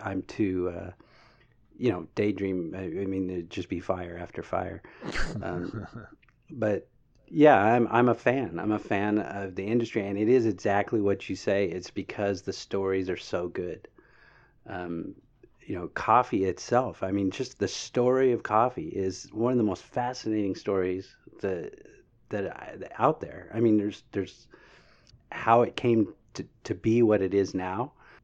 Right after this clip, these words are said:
Speaker 1: and the improbabilities, uh, of it. It, it's just, you know, and so I, obviously I'm someone who likes a story, and coffee's a great story, and there's great stories
Speaker 2: Mm-hmm.
Speaker 1: in coffee.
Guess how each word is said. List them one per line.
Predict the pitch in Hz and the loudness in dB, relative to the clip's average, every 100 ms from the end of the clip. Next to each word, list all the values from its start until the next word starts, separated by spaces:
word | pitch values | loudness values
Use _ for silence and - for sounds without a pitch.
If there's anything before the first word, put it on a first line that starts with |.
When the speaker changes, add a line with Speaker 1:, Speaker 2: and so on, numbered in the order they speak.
| _ _ _ - - | _ _ _ -14 -6
Speaker 1:
and | 110 104 98 110 | -2 -2 -4 0
the | 120 120 | 2 4
improbabilities, | 131 120 120 113 92 95 101 110 127 131 - - _ _ - | 4 4 6 6 6 4 4 4 2 -6 -12 -18 _ _ -10
uh, | 113 | -6
of | 104 90 117 123 | -4 -2 0 2
it. | 131 - | -2 -4
It, | 104 98 90 | -6 -6 -4
it's | 113 - | -6 -4
just, | 110 - - _ - - | -6 -8 -18 _ -10 -6
you | |
know, | 90 | -4
and | 78 131 - | -2 0 6
so | 135 | 6
I, | 123 127 | 8 6
obviously | 113 127 135 131 | 4 4 4 2
I'm | 120 | 0
someone | 101 123 110 | 2 4 4
who | 107 | 4
likes | 98 95 - | 2 0 -2
a | 101 | -6
story, | - 90 87 90 | -4 -4 -2 -4
and | 85 87 | -4 -8
coffee's | 85 92 87 90 82 | -4 -2 -2 -4 -10
a | |
great | - 87 85 | -8 -8 -8
story, | - 85 90 95 - | -10 -10 -8 -12 -8
and | 95 | -4
there's | 95 90 | -4 -2
great | 104 95 | -2 -2
stories | - 92 87 120 | -2 -2 -2 -4
Speaker 2:
Mm-hmm. | 107 | -4
Speaker 1:
in | 101 98 | -2 -2
coffee. | - 80 - | -4 -8 -14